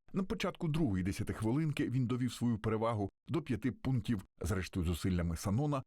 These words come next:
Прометею вдалося не тільки повернутися у гру, але й вирушити на перерву з плюс сім на власну користь. У другій половині матчу глядачі нарешті побачили справжній Прометей, потужний та домінуючий.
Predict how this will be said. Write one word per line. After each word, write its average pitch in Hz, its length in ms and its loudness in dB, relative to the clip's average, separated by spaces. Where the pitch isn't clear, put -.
Прометею 156 440 0
вдалося 120 460 0
не 101 100 2
тільки 151 300 -2
повернутися 117 760 0
у 104 140 4
гру, 107 220 2
але 160 180 0
й 127 40 4
вирушити 123 460 -2
на 101 120 2
перерву 101 420 0
з - 60 -10
плюс 104 280 0
сім 95 280 0
на 175 100 2
власну 78 520 -2
користь. 95 340 0
У 202 80 2
другій 175 260 2
половині 92 400 2
матчу 143 360 0
глядачі 123 380 0
нарешті 110 380 0
побачили 95 560 0
справжній 87 540 -2
Прометей, 82 520 0
потужний 110 560 0
та 92 120 2
домінуючий. 90 760 2